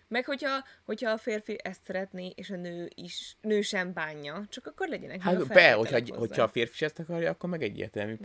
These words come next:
Speaker 2: persze. De hogyha a férfi nem ezt akarja, csak a nő nem akar dolgozni, nem csak otthon
Speaker 1: Na,
Speaker 2: akar
Speaker 1: az
Speaker 2: lenni.
Speaker 1: már, az már egy kicsit kellemetlenebb szituáció.
Speaker 2: Igen. Amikor ez a jobb esetben, ezt két ember a házasság előtt megbeszéli, hogy mik a tervei a jövőre,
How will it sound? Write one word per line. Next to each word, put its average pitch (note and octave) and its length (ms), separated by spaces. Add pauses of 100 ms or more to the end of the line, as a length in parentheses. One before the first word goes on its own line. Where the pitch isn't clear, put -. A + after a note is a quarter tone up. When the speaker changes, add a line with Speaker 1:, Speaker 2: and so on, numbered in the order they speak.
Speaker 2:
persze. G2+ 220
De B2+ 120
hogyha C3+ 280 (160)
a B2 80
férfi D3 260
nem B2+ 160
ezt G#2+ 180
akarja, A2+ 520 (720)
csak - 180
a D#3 80
nő B2+ 140
nem A#2 160
akar A2+ 260
dolgozni, A2+ 340
nem A2 100
csak - 160
otthon - 240
Speaker 1:
Na, G#3+ 80
Speaker 2:
akar - 120
Speaker 1:
az B3+ 120
Speaker 2:
lenni. C4 60
Speaker 1:
már, B3+ 320 (140)
az G3+ 140
már A3 200
egy A3 120
kicsit G3 240 (100)
kellemetlenebb E3+ 640
szituáció. F#3 380
Speaker 2:
Igen. F#3+ 340 (1700)
Amikor D3 200
ez C3+ 60
a C#3 40
jobb E3+ 200
esetben, G#2+ 600 (100)
ezt - 240
két B2 240
ember G2+ 220
a G#2+ 40
házasság G2 440
előtt G2 160
megbeszéli, - 560
hogy - 180
mik G2 140
a - 60
tervei - 340
a F2+ 40
jövőre, F#2+ 520